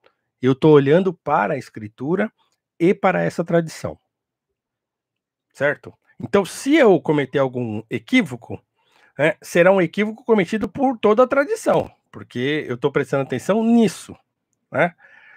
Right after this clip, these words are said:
E aí, claro, né, e aí entra em, em cena o que a gente chama de conservadorismo, né? Que é você,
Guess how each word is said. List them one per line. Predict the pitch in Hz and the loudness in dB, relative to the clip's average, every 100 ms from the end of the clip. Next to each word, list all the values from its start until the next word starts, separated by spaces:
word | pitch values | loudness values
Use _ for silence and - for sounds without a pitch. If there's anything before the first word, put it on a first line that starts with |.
| - _ _ _ _ - | -20 _ _ _ _ -2
E | 226 | 4
aí, | 233 226 | 4 4
claro, | 233 208 185 107 - - | 4 4 4 0 -6 0
né, | 139 92 | 0 2
e | 120 120 | 0 0
aí | 123 175 202 | 0 -2 -4
entra | 139 143 175 170 | 0 2 2 0
em, | 139 123 110 | -2 -2 -4
em | 117 | -6
cena | 113 - 196 220 139 | -6 0 2 4 2
o | 113 135 | -2 0
que | |
a | 151 | 2
gente | 143 - | 2 -2
chama | 135 156 | -2 -4
de | |
conservadorismo, | 170 147 139 135 135 202 277 190 127 | -2 -2 -2 -2 0 0 0 -2 -6
né? | 110 - _ _ _ _ _ _ _ _ _ - | -10 -14 _ _ _ _ _ _ _ _ _ 0
Que | 147 | 2
é | 107 | 2
você, | 110 104 - 127 185 | -2 -6 -6 -8 -8